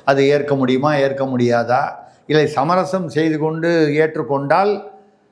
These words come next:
கரூரில் நிகழ்ந்தது போல், கரூரில் நிகழ்ந்தது போல் இங்கே நிகழுமானா சீமானுடைய மாநாட்டில் பொதுவாக கூட்டம் வந்து ஓரளவுக்கு அந்த சீமானுடைய தொண்டர் படை வந்து ஒரு கட்டுப்பாட்டுடன் இது வரைக்கும் நடந்ததா தான் வரலாறு பார்த்தீங்கன்னா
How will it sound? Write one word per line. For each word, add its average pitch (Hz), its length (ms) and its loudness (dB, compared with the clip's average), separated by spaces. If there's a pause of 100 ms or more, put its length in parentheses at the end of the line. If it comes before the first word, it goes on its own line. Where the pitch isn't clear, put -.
(340)
கரூரில் 196 440 4
நிகழ்ந்தது 165 480 0
போல், 156 220 -4
கரூரில் 156 540 0
நிகழ்ந்தது 151 520 -2
போல் 165 400 -2
இங்கே 147 200 -2
நிகழுமானா 147 680 0
சீமானுடைய 160 600 0 (640)
மாநாட்டில் 156 520 0
பொதுவாக 156 540 2
கூட்டம் 151 400 -4
வந்து 151 360 -2
ஓரளவுக்கு 147 600 0
அந்த 147 200 -4 (560)
சீமானுடைய 131 640 0
தொண்டர் 139 360 0
படை 120 200 0
வந்து 117 260 -8 (720)
ஒரு 151 180 4
கட்டுப்பாட்டுடன் 147 840 0
இது 135 180 -4
வரைக்கும் 139 300 0
நடந்ததா 131 520 0
தான் - 280 -6
வரலாறு 151 500 0 (100)
பார்த்தீங்கன்னா 139 520 -6